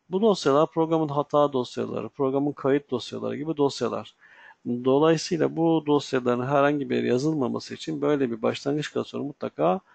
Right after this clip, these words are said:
tanımlanması gerekiyor. Program bize başladığı zaman şöyle bir uyarıda bulunuyor. Diyor ki, "Sizin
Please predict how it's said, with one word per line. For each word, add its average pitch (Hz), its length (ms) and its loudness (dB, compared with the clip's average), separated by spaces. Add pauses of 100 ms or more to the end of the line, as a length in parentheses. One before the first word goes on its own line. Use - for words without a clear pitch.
(360)
tanımlanması 131 640 2
gerekiyor. 117 400 0 (880)
Program 202 340 6
bize 190 200 4
başladığı 185 420 4
zaman 156 260 4
şöyle 160 340 0
bir 175 40 -4
uyarıda 143 480 0
bulunuyor. 117 580 -6 (220)
Diyor 143 200 2
ki, - 120 -14
"Sizin 139 420 -4